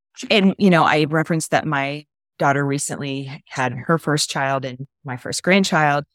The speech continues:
and she was in labor for twenty-eight hours. And so for twenty-seven plus hours,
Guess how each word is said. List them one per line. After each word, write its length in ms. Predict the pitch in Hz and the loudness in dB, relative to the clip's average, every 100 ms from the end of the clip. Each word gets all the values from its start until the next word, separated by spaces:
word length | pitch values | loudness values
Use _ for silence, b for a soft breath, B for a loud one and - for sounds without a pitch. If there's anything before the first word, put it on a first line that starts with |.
| _ _ _ - | _ _ _ -4
and 360 | 151 143 135 - _ _ _ _ _ | 0 0 -2 -8 _ _ _ _ _
she 180 | - - | -8 -2
was 120 | 180 | 0
in 80 | 165 | 2
labor 240 | 156 156 156 | 2 2 2
for 160 | 151 | -2
twenty-eight 400 | 147 156 135 135 | 0 0 2 4
hours. 440 | 139 127 123 135 135 | 4 2 0 -2 -6
And 160 | 127 | -6
so 200 | - 131 | 0 0
for 280 | 131 147 135 - | 0 -6 -6 -8
twenty-seven 720 | - 139 139 - 139 131 135 _ _ - | -8 -4 -4 -2 -2 0 -4 _ _ -10
plus 320 | 165 143 - - | -2 -2 -2 -2
hours, 580 | 135 135 135 143 - | 0 2 0 -2 -6